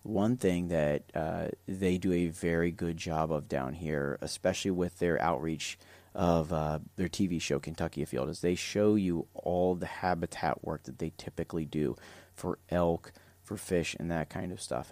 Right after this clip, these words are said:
And if you go actually on, uh, Kentucky's Fish and Wildlife website, F W dot K Y dot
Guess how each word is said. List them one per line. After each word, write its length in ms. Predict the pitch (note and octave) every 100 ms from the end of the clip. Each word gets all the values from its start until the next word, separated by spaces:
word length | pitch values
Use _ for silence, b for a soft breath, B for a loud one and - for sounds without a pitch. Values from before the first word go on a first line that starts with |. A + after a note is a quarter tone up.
| -
And 280 | G2 F#2+ F#2 - -
if 160 | G#2+ G2+
you 100 | F#2+
go 340 | A2 A#2 C3 -
actually 440 | F#2+ - - F2 F2
on, 320 | F2+ F2 D#2+
uh, 260 | D#2+ D#2+ D2+
Kentucky's 520 | - - F2+ F2+ F2
Fish 220 | - F2+
and 120 | F2 E2+
Wildlife 460 | E2 E2 E2 E2
website, 540 | - E2 E2+ - D2+ -
F 240 | F2+ F2+ -
W 320 | E2+ F2 E2+
dot 240 | D#2 D2
K 240 | - D#2+ D#2
Y 300 | D#2 D#2 D2
dot 260 | D2+ D2